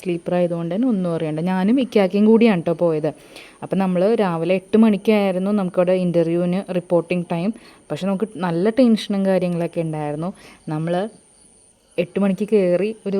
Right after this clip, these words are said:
രാവിലെ ഏഴ് മണിയൊക്കെ ആയപ്പോഴാട്ടോ നമ്മൾ എത്തിയത്. അപ്പം നമുക്ക് ഫ്രഷ് ആവാനൊരു ടൈം വേണമായിരുന്നു. നമ്മൾ ലാൽബാഗിൻ്റെ അവിടെ ഇറങ്ങിയിട്ട് നമ്മൾ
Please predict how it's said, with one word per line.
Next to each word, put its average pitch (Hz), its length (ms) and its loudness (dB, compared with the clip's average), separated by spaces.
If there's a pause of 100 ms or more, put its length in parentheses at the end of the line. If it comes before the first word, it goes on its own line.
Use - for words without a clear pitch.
(120)
രാവിലെ 185 420 0 (200)
ഏഴ് 180 240 2
മണിയൊക്കെ 208 360 0
ആയപ്പോഴാട്ടോ 196 580 -2
നമ്മൾ 180 220 -4
എത്തിയത്. 185 240 -2
അപ്പം 170 140 -6
നമുക്ക് 185 260 0
ഫ്രഷ് - 260 -2 (120)
ആവാനൊരു 202 400 -2
ടൈം 196 200 0 (120)
വേണമായിരുന്നു. 190 440 -2 (360)
നമ്മൾ 170 160 0 (100)
ലാൽബാഗിൻ്റെ 180 640 2
അവിടെ 196 180 6 (300)
ഇറങ്ങിയിട്ട് 185 440 0 (200)
നമ്മൾ 196 200 2